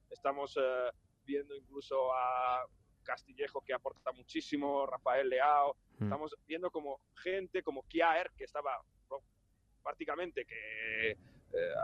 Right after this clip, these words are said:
Speaker 1: defenestrado en el Sevilla, está haciendo un temporadón, y es que Kjaer, por ejemplo, frenó en lo medida de lo que pudo al Inter. Es verdad que Lukaku ganaba todos los balones y eso ayudó a propiciar muchísimas oportunidades para, para el conjunto de Conte, pero Kjaer hizo un gran partido.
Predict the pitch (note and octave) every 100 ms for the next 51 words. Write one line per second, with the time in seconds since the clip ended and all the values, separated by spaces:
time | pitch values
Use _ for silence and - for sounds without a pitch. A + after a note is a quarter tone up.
0 | C#2 D2 D2 C#2+ A#2+ - B2+ B2 E3 D#3+
1 | D#3+ - E3 E3+ F3+ G3+ - A#2 - C#3
2 | C#3+ D3 C#3 B2+ A#2 A2 G3+ F#3+ B2+ -
3 | C#3 - C#3 E3 D#3+ D#3 D3+ D3 D#3+ F#3+
4 | G3+ - - G#2+ C#3 F3+ - _ _ _
5 | A#2 A#2 - A2+ A#2+ C#3+ C#3 C3+ - C#3+
6 | D#3 C3 A#2 F#3+ G3 A#2+ A#2 B2 C#3 B2+
7 | - C#3+ B2+ B2 C3 B2+ - C3+ B2+ C3
8 | A#2+ D#3 F3 D#3+ - _ - - C3+ C3+
9 | B2 B2 C#3 C3+ B2+ C3+ - C3+ C3+ -
10 | - C#3+ C#3+ C#3 C3 C3 B2+ C3 C3 C3
11 | C3 - B2+ B2+ B2 - - - C3 C3
12 | C3+ C#3+ C#3+ C#3 D3 F#3+ G3 A#2+ - A#2+
13 | C3+ D#3 F3 C#3+ - B2+ A#2+ A#2 G#2+ -
14 | G#3 C3